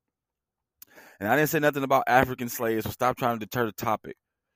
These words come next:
Yeah, but you said, what you did say about slaves is, is, that's what being a housewife sounds like to you. You said being a housewife sounds like a slave. So I said, you know, go ask people who are actually enslaved and are still enslaved to this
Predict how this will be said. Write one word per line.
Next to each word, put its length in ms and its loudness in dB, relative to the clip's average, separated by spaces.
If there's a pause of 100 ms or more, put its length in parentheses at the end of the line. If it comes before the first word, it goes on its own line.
(240)
Yeah, 220 4
but 200 -2
you 60 -6
said, 420 2 (1080)
what 200 -4
you 60 -6
did 240 4
say 200 2
about 280 0
slaves 480 -4
is, 460 -10
is, 360 -8 (920)
that's 220 4
what 140 -6 (140)
being 160 0
a 60 -4
housewife 500 0
sounds 240 -2
like 160 -4
to 100 -14
you. 220 -10 (880)
You 100 -4
said 240 2
being 160 0
a 60 -2
housewife 480 2
sounds 240 0
like 100 -2
a 60 -12
slave. 480 -2 (500)
So 140 -6
I 80 4
said, 420 2 (300)
you 80 -6
know, 180 0 (140)
go 220 4 (100)
ask 400 2
people 320 -8
who 160 -2
are 100 2
actually 480 0
enslaved 460 -4
and 100 -6
are 60 -4
still 240 0
enslaved 400 0
to 80 -4
this 180 -2